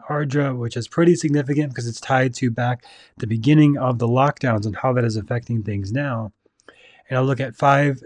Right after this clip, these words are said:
things to focus on this month and five things to avoid or work around this month, as well as the ten major transits of the month, just like we did last month.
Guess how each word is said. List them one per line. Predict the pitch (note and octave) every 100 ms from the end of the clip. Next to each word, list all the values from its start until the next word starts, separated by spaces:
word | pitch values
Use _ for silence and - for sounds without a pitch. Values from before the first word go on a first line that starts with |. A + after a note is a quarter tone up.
| -
things | C#3+ C3+
to | A2+
focus | A2+ E3+ F3
on | F3
this | E3+ D#3
month | F3+ E3+
and | D#3+ C3
five | E3 E3 C3+
things | D3+ D3+ C3+ - - - _ -
to | C#3+ C#3+
avoid | C#3+ B2 C#3 D3 C#3+ C3+ - _ _
or | C3+ A#2
work | B2+ B2+
around | B2+ A2+ A2+ A2+ A2 A#2+
this | A2+ -
month, | G#2+ A2 G2+ _ _ _
as | B2+ A2+
well | B2+ B2+
as | A2
the | A2
ten | - D3 C3 A2+ A2+ - _ _
major | C3+ B2+ B2 A#2
transits | - - A2+ G#2 G#2
of | A#2
the | G#2+
month, | B2+ E3 D3+
just | - -
like | B2 A2 -
we | A2+
did | A2+
last | C3 D#3+ -
month. | - -